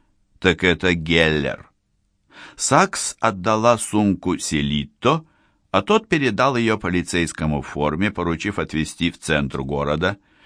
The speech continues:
Честолюбивая Амелия Сакс остановила его. Сначала она удостоверилась, что полицейский заполнил специальную карточку –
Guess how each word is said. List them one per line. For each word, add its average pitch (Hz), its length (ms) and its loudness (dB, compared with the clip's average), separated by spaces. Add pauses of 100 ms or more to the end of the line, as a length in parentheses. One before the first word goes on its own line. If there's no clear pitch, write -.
(220)
Честолюбивая 165 1000 0
Амелия 113 680 2
Сакс - 560 -2
остановила 90 760 -2
его. 65 440 -4 (500)
Сначала 165 840 2
она 110 300 0
удостоверилась, 90 840 0
что - 260 -2
полицейский 82 960 0
заполнил 82 640 2
специальную 71 760 0
карточку – 139 680 -2